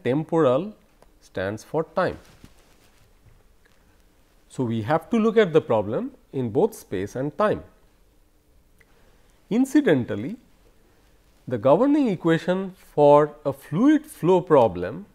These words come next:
is also very similar to the unsteady heat conduction equation. That problem is stated here. We have motion of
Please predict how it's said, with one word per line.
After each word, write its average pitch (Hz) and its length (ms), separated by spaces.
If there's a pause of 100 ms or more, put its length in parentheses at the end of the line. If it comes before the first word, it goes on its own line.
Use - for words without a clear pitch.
(480)
is 143 180
also 202 680 (540)
very 233 580
similar 170 720 (400)
to 147 380
the 135 100
unsteady 165 560
heat 135 320
conduction 135 560
equation. 98 460 (1300)
That 170 320
problem 165 480 (380)
is 147 140
stated 135 500
here. 131 360 (1080)
We 226 180
have 170 400 (400)
motion 226 560 (100)
of 160 300